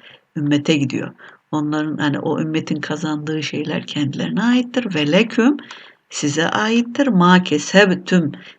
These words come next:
sizin kazandığınız şeyler de, e, size aittir. Ve la tüselûne, se'ele yes'elü fiili, e, yüs'elü, yani birinci harf ötre sonundan bir önceki üstün olunca ne oluyordu? Meçhul oluyordu. Meçhul muzari.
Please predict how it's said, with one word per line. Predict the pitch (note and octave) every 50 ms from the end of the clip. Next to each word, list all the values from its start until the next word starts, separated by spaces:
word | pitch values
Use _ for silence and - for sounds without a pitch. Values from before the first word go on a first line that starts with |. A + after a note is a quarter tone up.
| _
sizin | - - D#3+ D#3 D#3+ F3+ F3+ F3+ -
kazandığınız | - - - D3+ C#3+ C#3+ C#3 C#3+ C3+ C3+ C#3 C3 - B2 B2+ -
şeyler | - - - D3+ D3+ D#3+ F3+ G#3 A#3 B3 A#3+
de, | C4 D4 D#4+ D#4 - - - - - - _ _ _ _ -
e, | - D#3+ E3 E3 E3+ E3+
size | - - D#3 D3 D3+ F3 A3+
aittir. | D#4 D#4+ C#4+ G3+ D#3+ C#3 - - - B2+ - - - _ _ _ - - - - - - _ _ _ -
Ve | - D#3+ D#3 D3+ D#3 E3
la | G#3 B3+ D4 D4+ D4+
tüselûne, | - B3 A#3 - - - D#3 D#3 D3+ D3+ F3+ A#3+ D4 D4 A#3+ F3+ D3+ - - - _ _ _ _ _
se'ele | - - G3 - F3 E3 D#3+ D3+
yes'elü | D3+ D#3 F3+ G3+ F#3 - - - - C#3 C3+ C3+
fiili, | - - D#3 D3 C#3 D3 E3+ A3 D#4 F4+ - - _ _ _ _ _ _ _ _ -
e, | D3+ D3+
yüs'elü, | D3 D3 D3 D3 D#3 A3 B3+ A#3+ - - - - - - E3+ E3 E3+ F#3 G#3 G#3 F3 - - - -
yani | E3 E3 D#3+ D#3+ D3+
birinci | E3+ E3 E3+ E3 D#3+ D#3+ F#3
harf | E3+ E3 E3 F3 - -
ötre | - D3+ D3 - - D3+
sonundan | D3 - D3 D3 D3+ D#3 D#3 D3+ D#3 D#3
bir | D3+
önceki | D#3+ D#3 D3 D3+ D3 - D3
üstün | - - - D3+
olunca | E3 F3 E3+ E3 D3
ne | D3 D#3+ F#3
oluyordu? | F3+ D3+ C#3 F3+ - -
Meçhul | A#3+ F#3 E3+ D#3+ - - D#3+ - G3 F3+
oluyordu. | D3+ C#3 D3 - - D3 - - A#2 C#4
Meçhul | A#3 F3 F3 - - - G3+ F#3+
muzari. | E3+ - - - D#3+ - -